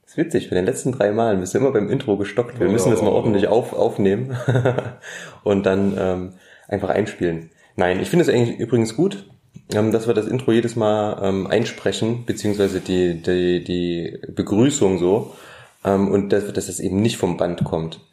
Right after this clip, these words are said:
Speaker 1: Und wir lassen ja gerade ein, ein, ein neues Intro für uns basteln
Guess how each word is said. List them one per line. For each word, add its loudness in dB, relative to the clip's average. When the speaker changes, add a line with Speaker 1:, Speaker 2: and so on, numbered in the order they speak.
Speaker 1:
Und 0
wir 4
lassen 2
ja 4
gerade 2
ein, -2
ein, -2
ein 0
neues -2
Intro -2
für -2
uns -2
basteln -2